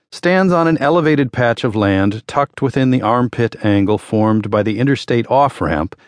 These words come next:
and County Road M. The rare visitor who chooses to exit the freeway and follow the gentle decline of County Road M into the dwindled heart of Swivel itself will be greeted by an outdated and optimistic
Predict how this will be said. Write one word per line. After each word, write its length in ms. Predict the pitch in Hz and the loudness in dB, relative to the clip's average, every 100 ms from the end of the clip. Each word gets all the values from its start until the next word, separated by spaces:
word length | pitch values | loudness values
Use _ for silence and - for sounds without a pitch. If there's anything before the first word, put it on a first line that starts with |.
| _ - | _ -4
and 140 | 123 | -4
County 400 | - 98 87 92 | -2 -2 -2 -4
Road 320 | 85 76 73 | -2 -4 -4
M. 480 | - 98 78 65 - _ _ _ _ _ _ _ | -4 -4 -4 -6 -12 _ _ _ _ _ _ _
The 100 | - | -4
rare 280 | 110 202 214 | 0 2 2
visitor 520 | 117 139 127 92 92 | 2 0 0 0 0
who 160 | 107 107 | 0 -2
chooses 460 | - 117 101 98 - | -2 -2 0 -4 -4
to 120 | 95 | -2
exit 360 | 123 - 110 | -2 -2 -6
the 60 | - | -6
freeway 580 | - 95 80 73 71 82 | -8 -4 -4 -2 -4 -2
and 160 | 87 | -4
follow 380 | 78 101 101 98 | -2 0 0 0
the 120 | 92 | -2
gentle 380 | 90 107 107 101 | -2 -2 -2 -4
decline 580 | 95 - 107 98 98 92 | -6 -6 -2 0 0 0
of 140 | 87 | -2
County 340 | - 101 95 90 | -4 -2 0 0
Road 320 | 92 95 90 | 0 0 0
M 320 | 98 95 90 | -2 0 0
into 300 | 92 98 104 | 0 -2 -2
the 120 | 92 | -4
dwindled 580 | 92 104 117 110 104 95 | -2 0 0 0 0 -2
heart 420 | - 104 95 - | -2 0 0 -2
of 160 | 98 85 | -6 -6
Swivel 420 | - 113 95 87 | -6 -4 -2 -2
itself 680 | 80 - - 110 82 78 - _ _ _ _ _ _ _ _ _ | -2 -6 -2 0 0 -2 -8 _ _ _ _ _ _ _ _ _
will 140 | 139 139 | -2 0
be 100 | 143 | 0
greeted 420 | 139 190 180 143 | 0 2 2 2
by 160 | 147 | 0
an 80 | 139 | 0
outdated 720 | 117 135 120 131 170 175 165 | 0 0 0 0 0 2 -2
and 180 | 135 131 - | -2 -4 -2
optimistic 840 | 151 - 156 147 156 - - 113 | -4 -4 0 2 0 -2 -4 -4